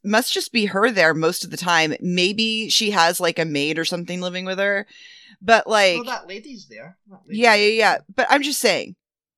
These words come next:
Speaker 1: even, even if there are five people living there, that house is way too big. And I will
Speaker 2: Mm-hmm.
Speaker 1: tell you what, I am sick of it, 'cause that shit's true.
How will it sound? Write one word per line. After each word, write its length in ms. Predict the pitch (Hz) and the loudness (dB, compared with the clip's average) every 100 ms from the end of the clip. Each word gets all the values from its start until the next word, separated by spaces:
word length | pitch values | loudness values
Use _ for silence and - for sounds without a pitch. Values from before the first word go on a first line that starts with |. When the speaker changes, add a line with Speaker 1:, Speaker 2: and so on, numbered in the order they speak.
| _ - | _ 2
Speaker 1:
even, 320 | 339 381 330 - | 2 2 -2 -2
even 240 | 403 392 | -2 -2
if 100 | 349 | 2
there 140 | 254 185 | 4 2
are 40 | |
five 440 | - - 180 180 - | 0 0 2 0 -6
people 260 | 190 165 | -12 -8
living 220 | 156 139 | -8 -8
there, 160 | 139 131 | -8 -6
that 140 | 165 170 | -6 -4
house 220 | 165 160 | -6 -8
is 120 | 127 | -12
way 200 | 143 139 | -8 -8
too 180 | - 147 | -8 -6
big. 300 | 131 110 - | -4 -6 -6
And 100 | 185 | -4
I 60 | 233 | -2
will 100 | 202 | -2
Speaker 2:
Mm-hmm. 60 | - | -4
Speaker 1:
tell 140 | 180 | -4
you 160 | 185 190 | -4 -2
what, 200 | 165 - | -2 0
I 160 | 190 | -2
am 180 | 156 85 | -2 -6
sick 440 | - - - 220 339 | -10 -8 -6 -6 -4
of 80 | |
it, 320 | 349 - - - - - - | -4 -4 -6 -10 -12 -16 -10
'cause 100 | 196 | 0
that 160 | 269 | 0
shit's 280 | 285 302 - | 2 -2 -6
true. 480 | - - 226 110 | -8 -4 -4 -4